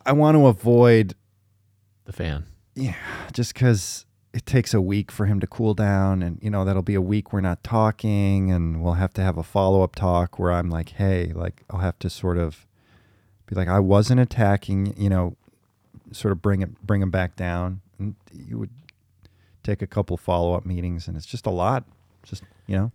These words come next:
Speaker 2: So I think that when you, <clears throat> like, when you talk about how intense, um, E M D R is,
Speaker 1: Yeah.
Speaker 2: and that these spaces are not as intense, the intensity of this work happens when you go and do that stuff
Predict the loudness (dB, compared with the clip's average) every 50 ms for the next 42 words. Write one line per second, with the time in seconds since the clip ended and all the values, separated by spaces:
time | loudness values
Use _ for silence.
0 | _ _ _ -4 0 0 0 2 0 0 2 0 2 2 2 2 4 4 4 6
1 | 6 6 6 4 2 2 0 _ _ 0 2 4 6 6 6 4 2 2 2 2
2 | 2 2 2 2 2 0 0 0 0 0 0 0 0 0 0 0 2 2 0 0
3 | 0 0 0 0 0 0 -2 -2 0 0 -2 -4 -6 -8 -10 -10 -12 -16 _ _
4 | _ _ _ _ -8 -4 -4 -2 -2 -2 -4 -4 -4 -6 -6 -8 -10 _ _ _
5 | _ _ _ _ _ _ _ -6 -2 0 0 2 2 0 0 0 0 0 -2 -2
6 | -2 -4 -6 -8 -10 -12 -14 -16 -18 -20 _ _ _ _ -2 -2 0 -2 -2 -6
7 | -12 -12 -6 -4 -2 0 0 -2 -2 -6 _ _ -10 -4 0 2 2 2 0 -2
8 | -4 -4 -4 -4 -4 -6 -8 -8 -6 -4 -4 -2 -2 -2 -2 -2 -2 -2 -2 -4
9 | -4 -6 -8 -10 -10 -10 -10 -10 -10 -10 -12 -18 -20 -20 _ _ _ _ _ _
10 | _ _ _ -8 -4 -2 -2 0 0 0 0 0 0 0 0 0 0 0 -2 -4
11 | -4 -4 -6 -6 -6 -4 -4 -4 -4 -4 -4 -6 -6 -8 -6 -6 -6 -4 -4 -4
12 | -4 -4 -4 -4 -4 -4 -6 -6 -6 -6 -6 -6 -8 -8 -12 -14 -14 -14 -14 -14
13 | -18 _ _